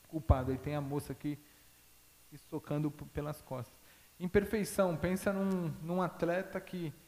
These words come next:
sei lá, d-, treinou pra caramba, é o melhor do Brasil, aí chega lá nas Olimpíadas, fica muito longe, porque tem gente muito melhor do que ele. Então você,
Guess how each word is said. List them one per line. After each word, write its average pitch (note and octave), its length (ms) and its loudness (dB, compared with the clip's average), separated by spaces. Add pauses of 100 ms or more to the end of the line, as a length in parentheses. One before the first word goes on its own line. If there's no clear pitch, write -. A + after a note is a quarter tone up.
(400)
sei D3 120 -4
lá, D3 200 2
d-, C3+ 180 -8 (800)
treinou F3 340 2
pra - 140 2
caramba, F#3 420 2
é F#3 40 6
o F3+ 40 2
melhor F3+ 320 4
do G3 100 2
Brasil, F#3 600 2 (380)
aí D3+ 80 0
chega F3 260 0
lá E3+ 100 4
nas E3+ 180 0
Olimpíadas, E3+ 640 -2 (720)
fica D#3+ 240 -8 (380)
muito G3 420 2
longe, D#3 400 2 (460)
porque D3+ 220 0
tem E3 180 0
gente E3 280 0
muito F#3+ 460 2
melhor D#3 320 4
do D#3 140 -6
que D3+ 140 -6
ele. B2+ 220 -4 (300)
Então C3+ 140 -6
você, C#3 260 -2